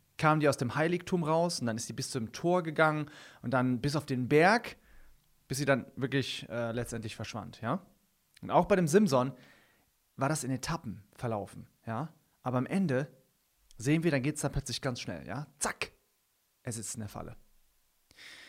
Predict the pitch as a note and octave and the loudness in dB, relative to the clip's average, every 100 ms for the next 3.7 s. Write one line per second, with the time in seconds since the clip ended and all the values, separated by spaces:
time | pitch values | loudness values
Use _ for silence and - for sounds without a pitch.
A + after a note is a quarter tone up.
0 | - - _ - C#3+ D3+ F#3+ E3+ F3+ F3 | -20 -20 _ 0 2 2 0 0 0 0
1 | C#3 A#2 A2+ A2+ A#2 - B2 C#3+ C#3 A#2 | 0 0 -2 -4 -4 -4 -2 0 0 -2
2 | G#2+ G#2+ A2+ - - D3+ D#3 C3 A#2+ - | -2 -2 -6 -10 -4 -2 0 -2 -2 -4
3 | C3+ - A#2 A2+ C3+ - G2 | -8 -6 -4 -4 -6 -10 -16